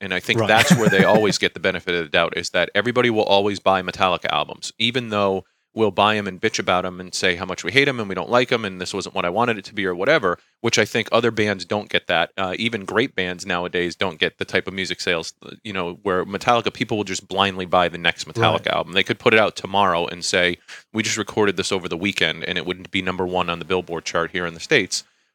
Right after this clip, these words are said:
Speaker 1: because they're Metallica. And so, you know, we, they get judged in the court of public opinion maybe, but all those people judging them are consumers that just bought their new album.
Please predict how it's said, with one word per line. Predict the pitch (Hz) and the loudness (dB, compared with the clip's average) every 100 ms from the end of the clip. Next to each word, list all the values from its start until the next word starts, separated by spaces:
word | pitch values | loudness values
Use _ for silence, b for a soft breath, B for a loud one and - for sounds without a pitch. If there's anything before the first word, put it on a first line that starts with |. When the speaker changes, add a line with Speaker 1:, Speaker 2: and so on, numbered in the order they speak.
| _ | _
Speaker 1:
because | - 110 113 90 | -2 0 0 0
they're | 101 92 | -2 -2
Metallica. | 85 92 80 71 - - | -2 0 0 -2 -8 -8
And | 95 90 | -6 -2
so, | 104 92 87 B B B | 2 2 0 B B B
you | 117 | -2
know, | 104 | -2
we, | 90 98 95 _ _ 110 - | -2 -4 -6 _ _ -14 2
they | 110 | 4
get | 123 98 | 4 2
judged | - 110 110 104 - - _ _ _ _ - | -2 2 2 2 -4 -8 _ _ _ _ -4
in | 110 | -4
the | 95 | -4
court | - 117 | 0 0
of | 92 | 0
public | - 104 92 | -2 0 0
opinion | 101 - 127 98 87 | -4 -4 -4 -4 -4
maybe, | 87 87 | -4 -4
but | 92 98 | 0 2
all | 104 | 4
those | 95 - | 2 -4
people | - 95 | -6 -6
judging | 90 101 101 90 | 2 2 2 -2
them | 87 85 | -4 -2
are | 82 | -4
consumers | - 98 - 98 85 - | -4 -8 -6 -4 -6 -4
that | 82 | -4
just | 90 - | -4 2
bought | 90 87 - | 2 2 0
their | 87 | -2
new | 87 82 | 0 2
album. | 82 78 67 | 2 0 -12